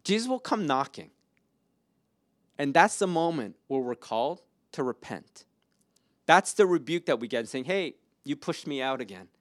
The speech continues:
Let me come back in and restore your perspective." So just like any investor, what guarantees Jesus' offer? Why would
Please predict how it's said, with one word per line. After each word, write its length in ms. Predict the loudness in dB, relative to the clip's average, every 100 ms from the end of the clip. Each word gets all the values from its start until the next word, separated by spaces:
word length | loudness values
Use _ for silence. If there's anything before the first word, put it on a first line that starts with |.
| _ _ _
Let 160 | -6 -4
me 120 | -4
come 240 | -6 -6 -2
back 260 | -2 -4
in 280 | -8 -10 -14 _ _ _ _ -10
and 160 | -6
restore 460 | -4 -6 -4 -2 0
your 140 | -2
perspective." 760 | -4 -8 -8 -10 -10 -18 -20 _ _ _ _ _ _ _ _ _ _ _ -20 _ _ _ _ _ _ -4
So 140 | 0
just 240 | 4 4 6
like 180 | 4 2 -4 _
any 240 | 2 4 4
investor, 580 | 4 4 4 2 -8 -10 -10
what 300 | 4 4 6
guarantees 840 | 6 6 6 2 -2 0 0 0 -6
Jesus' 540 | -4 -2 -2 -6 -4
offer? 400 | 0 0 -2 -6
Why 460 | -4 0 4 6 6
would 280 | 8 6